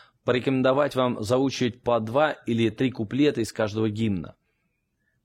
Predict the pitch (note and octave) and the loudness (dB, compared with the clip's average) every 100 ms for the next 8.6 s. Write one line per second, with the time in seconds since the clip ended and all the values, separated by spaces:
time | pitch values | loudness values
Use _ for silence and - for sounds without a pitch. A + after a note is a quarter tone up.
0 | _ _ B2 A#2+ B2+ - B2 C#3+ C#3+ C#3+ | _ _ -4 0 -2 -2 -2 2 4 4
1 | C3 B2+ B2+ A2 - C3 D#3 D3 A#2 - | 2 4 2 2 2 2 4 4 2 2
2 | B2 - A#2+ A#2+ D#3 A2+ - G2+ G2 F#2 | -2 0 0 2 2 0 -4 -2 0 0
3 | - F2+ E2 - - _ _ _ _ _ | -2 -4 -6 -16 -18 _ _ _ _ _
4 | _ - G2 A2 G#2+ A2 - A2+ B2 A#2 | _ -6 -2 0 0 -4 -4 -2 0 0
5 | A#2+ C3+ B2 G#2 G#2+ G#2 - - A2 C3 | 0 -2 -2 -2 -2 -4 -6 -6 0 2
6 | B2+ A2 G2+ A#2 B2 A#2 B2 - A#2+ A#2+ | 2 0 -2 -2 -2 -4 -6 -2 -2 0
7 | A2 - - _ _ _ - - E3 D3+ | 0 -2 -10 _ _ _ -6 0 2 0
8 | C#3 - - F3+ B2+ | 0 -2 -2 0 -2